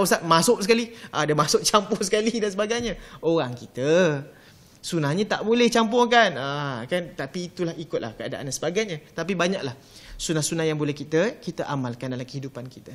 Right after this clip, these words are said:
Tapi yang paling penting sekali yang saya nak tekankan, berselawatlah kepada baginda Rasulullah sallallahu alaihi wasallam. Saya daripada awal tadi saya tekankan selawatlah kepada baginda Rasulullah, selawatlah kepada baginda Rasulullah. Sebab terlampau banyak syafaat yang akan kita dapat kalau andainya kita rajin berselawat kepada baginda Rasulullah sallallahu alaihi wasallam.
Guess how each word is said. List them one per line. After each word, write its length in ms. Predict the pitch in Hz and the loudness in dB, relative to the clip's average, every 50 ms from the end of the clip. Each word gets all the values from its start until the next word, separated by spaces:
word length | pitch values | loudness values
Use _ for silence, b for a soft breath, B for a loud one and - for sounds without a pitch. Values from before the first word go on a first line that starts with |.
| - B B B B B | -20 B B B B B
Tapi 400 | - 156 156 - - - 262 240 | 0 0 0 0 -2 -2 0 0
yang 80 | 202 185 | 0 0
paling 240 | 185 165 160 156 147 | -2 -4 -4 -4 -6
penting 320 | 160 160 165 202 190 180 | -6 -6 -6 -6 -4 -4
sekali 480 | - - 170 160 160 160 160 156 147 151 | -4 -6 -6 -8 -8 -8 -8 -8 -8 -8
yang 80 | 147 | -8
saya 320 | 143 - 143 151 156 - - | -6 -6 -6 -6 -6 -8 -10
nak 80 | - | -14
tekankan, 480 | - 147 147 147 147 135 135 143 151 b b b b b b b _ - | -16 -14 -14 -12 -12 -12 -12 -12 -14 b b b b b b b _ -8
berselawatlah 640 | 143 139 127 - - 151 147 151 156 - 135 143 - | -6 -4 -4 -4 -4 -4 -4 -6 -6 -8 -10 -12 -12
kepada 240 | - - 135 135 | -12 -12 -10 -10
baginda 320 | 131 135 139 143 139 135 131 | -10 -10 -10 -10 -8 -8 -8
Rasulullah 560 | 127 127 - - 143 143 143 143 135 131 135 | -8 -8 -8 -8 -6 -8 -6 -6 -6 -6 -6
sallallahu 580 | - - 135 131 127 131 135 135 131 127 131 113 | -8 -8 -6 -8 -8 -8 -10 -10 -10 -12 -14 -14
alaihi 140 | 113 120 | -14 -14
wasallam. 400 | 120 123 - - - - - 139 - _ b b b b b b b b b b _ - | -10 -10 -10 -10 -12 -16 -20 -20 -20 _ b b b b b b b b b b _ -2
Saya 240 | - 170 165 170 | 0 2 2 2
daripada 320 | 156 160 156 156 156 151 131 | 2 0 0 0 -2 -2 0
awal 240 | 160 165 165 160 160 | 0 0 0 0 -2
tadi 160 | 165 180 165 | -4 -4 -2
saya 160 | - 165 151 | -2 -4 -4
tekankan 480 | 165 151 - 156 156 151 170 165 170 156 | -4 -6 -6 -6 -6 -6 -6 -6 -6 -6
selawatlah 480 | - - - 151 151 160 156 - 143 | -6 -6 -6 -6 -4 -4 -4 -4 -6
kepada 320 | 139 - 147 135 131 135 127 | -10 -8 -10 -10 -10 -10 -10
baginda 320 | 127 123 - 131 131 123 | -10 -12 -12 -12 -12 -10
Rasulullah, 400 | 131 127 127 - 143 127 107 117 | -10 -10 -10 -10 -12 -12 -10 -6
selawatlah 480 | 139 - - 143 147 160 160 - 147 143 | -6 -6 -4 -4 -2 -2 -4 -4 -6 -10
kepada 240 | - 139 139 139 | -12 -14 -12 -12
baginda 240 | 131 135 135 135 131 | -12 -12 -12 -10 -8
Rasulullah. 480 | 120 127 127 - - 139 139 131 135 143 B B B B B B | -8 -6 -8 -8 -10 -12 -16 -18 -18 -18 B B B B B B
Sebab 480 | B - - 151 156 - 139 135 - - | B -12 -4 -4 -4 -4 -4 -8 -16 -8
terlampau 800 | - 160 151 156 165 175 190 214 220 226 226 220 - 247 240 214 | -6 -4 -2 -2 -2 -2 -4 -4 -4 -4 -4 -4 -4 -4 -4 -2
banyak 320 | 165 160 160 175 180 - | -2 -4 -4 -4 -8 -10
syafaat 560 | - - - 160 147 - - 170 160 147 113 | -10 -10 -10 -8 -10 -8 -8 -8 -8 -8 -8
yang 160 | 135 151 151 143 | -10 -10 -10 -10
akan 160 | 139 147 143 | -10 -10 -12
kita 240 | - - - 143 151 | -12 -14 -12 -10 -10
dapat 240 | 151 - 151 - | -8 -8 -8 -8
kalau 240 | 151 - 147 143 - | -8 -14 -14 -14 -12
andainya 320 | - 156 156 156 160 156 151 | -12 -10 -8 -8 -8 -8 -10
kita 160 | 156 - 151 | -10 -12 -8
rajin 400 | 151 147 160 160 156 190 160 151 | -6 -6 -6 -4 -6 -6 -6 -6
berselawat 320 | 147 - - 156 120 - | -8 -8 -8 -8 -10 -10
kepada 240 | - - 143 147 139 | -10 -10 -10 -8 -6
baginda 240 | 143 143 147 147 143 | -6 -6 -6 -8 -8
Rasulullah 400 | 139 - - 147 147 143 135 131 | -8 -10 -12 -12 -10 -10 -8 -8
sallallahu 400 | - - 135 123 131 117 113 - | -10 -10 -12 -12 -12 -12 -14 -12
alaihi 120 | - - - | -12 -12 -12
wasallam. 180 | - - - | -12 -16 -20